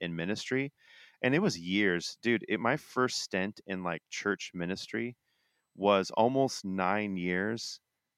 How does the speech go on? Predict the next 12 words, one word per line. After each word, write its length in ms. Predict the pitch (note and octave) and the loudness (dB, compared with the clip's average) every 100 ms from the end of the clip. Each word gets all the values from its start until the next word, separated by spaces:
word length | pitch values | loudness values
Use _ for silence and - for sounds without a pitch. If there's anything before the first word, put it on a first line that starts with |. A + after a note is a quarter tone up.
| _ | _
um, 420 | F#2+ F#2+ F2+ F2 D#2+ | 4 6 6 2 0
of 220 | - F#2 F2+ | 2 2 2
just 300 | A2 - F#2 E2+ | 0 0 -10 -10
being 340 | - G2+ A2 G#2+ | 0 2 2 0
at 160 | G#2 - | -2 0
that 200 | G2+ F#2+ | 0 0
church, 680 | - G2 G2 F#2+ - - - _ _ _ _ _ - | -2 0 2 2 -2 -10 -12 _ _ _ _ _ 2
um, 560 | F2+ F2 E2 D#2+ E2+ _ _ - | 4 4 2 -2 -8 _ _ -4
and 160 | G2+ - | -2 0
not 240 | A2+ A2+ B2 | 4 4 4
getting 260 | A#2 F#2+ | 2 2
paid. 480 | - F2 F#2 G2+ A#2 | 0 0 0 -2 -6